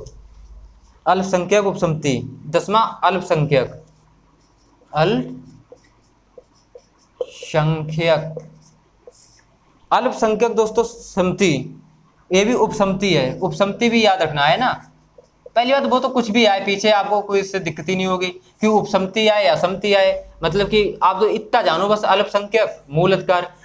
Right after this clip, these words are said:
अल्पसंख्यक। अब आप लिखो दोस्तों एचसी मुखर्जी, एचसी, एचसी ऐसे लिख लो एचसी,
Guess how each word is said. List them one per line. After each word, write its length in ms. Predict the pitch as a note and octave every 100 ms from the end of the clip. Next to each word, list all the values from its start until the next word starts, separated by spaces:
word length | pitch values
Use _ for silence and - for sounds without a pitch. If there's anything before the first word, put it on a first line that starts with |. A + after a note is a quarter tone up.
| -
अल्पसंख्यक। 800 | G3+ A#3 - G3+ E3+ D#3 C3+ - - - -
अब 140 | G#3 G#3+
आप 220 | A3 A3+
लिखो 300 | A3+ A#3+ A#3+
दोस्तों 260 | A#3 C#4 B3+ C4 - _ _ -
एचसी 440 | G#3 A#3 A#3 - C4+
मुखर्जी, 760 | A3+ G3+ F3 D#3+ D3 A#2 A#2 -
एचसी, 760 | E3+ F#3+ F#3 - G#3+ D4 C#4+ - - _ _ _ _ _ _ _ _ _ _ - - _ _ -
एचसी 540 | D#3+ F3+ F#3 F#3 G3+ A3+ F3
ऐसे 200 | F3 F3
लिख 140 | C#3+
लो 140 | D#3
एचसी, 440 | D3+ D#3 - D3